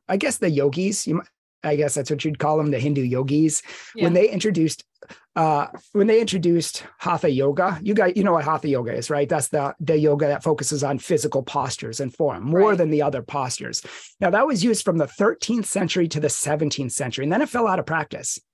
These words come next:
Speaker 1: It wasn't used anymore. But then it was picked up around the late eighteenth century, but it wasn't used for yoga. It was used as a disguise. It was because the people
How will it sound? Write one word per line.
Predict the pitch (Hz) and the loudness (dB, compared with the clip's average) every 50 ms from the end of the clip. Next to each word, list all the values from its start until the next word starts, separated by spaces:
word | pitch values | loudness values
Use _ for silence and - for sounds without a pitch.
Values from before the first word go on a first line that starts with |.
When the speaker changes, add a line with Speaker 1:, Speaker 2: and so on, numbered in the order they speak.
| _ _ _ _ - | _ _ _ _ 0
Speaker 1:
It | 196 190 | 2 4
wasn't | 202 208 202 175 180 170 | 6 4 4 4 2 2
used | 170 185 175 139 | 4 2 2 2
anymore. | 160 151 135 131 123 117 104 107 - - - _ _ | 2 0 2 0 -2 -4 -6 -8 -10 -16 -20 _ _
But | - - | 0 2
then | 226 233 269 | 2 2 4
it | 294 | 4
was | 269 214 - | 2 0 0
picked | - - 226 233 - | -2 -4 -4 -2 -2
up | 233 208 196 | -2 0 2
around | 185 175 170 165 160 165 | 2 2 4 4 2 2
the | 156 147 | 2 2
late | 143 151 165 160 156 - | 2 2 2 0 0 -2
eighteenth | - 151 156 - - - 139 147 131 127 | -4 -4 -4 -4 -4 -6 -4 -4 -4 -4
century, | - - - 151 151 - - - - 123 117 120 120 - - - _ | -4 -4 -2 -2 -2 -2 -2 -4 -4 -4 -4 -4 -6 -10 -18 -6 _
but | 175 175 | -2 -2
it | 170 | 0
wasn't | 165 170 202 240 233 254 247 - | 0 0 0 0 0 -2 -4 -2
used | 190 196 233 247 196 - | -2 0 0 0 -2 -2
for | - 165 160 | -2 -2 0
yoga. | 151 151 170 190 208 185 165 104 - - - _ | 2 2 4 4 4 2 0 -4 -6 -10 -6 _
It | 185 185 | 0 2
was | 185 165 127 156 | 2 0 0 0
used | 180 202 214 202 - | 0 0 0 0 0
as | 208 175 151 151 | 0 0 0 -4
a | 139 | -6
disguise. | 135 - 156 - - - - - - 180 185 190 175 - - - - - - - - - - - - _ _ | -2 -2 -2 0 0 -2 -2 -2 -2 0 0 0 0 -2 -4 -8 -8 -8 -8 -8 -10 -16 -20 -20 -20 _ _
It | 214 190 180 | 2 4 4
was | 185 180 175 196 | 6 4 4 2
because | 175 185 180 - 175 175 165 151 - | 2 0 0 2 2 2 2 0 0
the | 185 165 | -2 -4
people | - - 226 247 - - 190 175 175 175 | -2 0 -2 0 2 2 2 2 2 0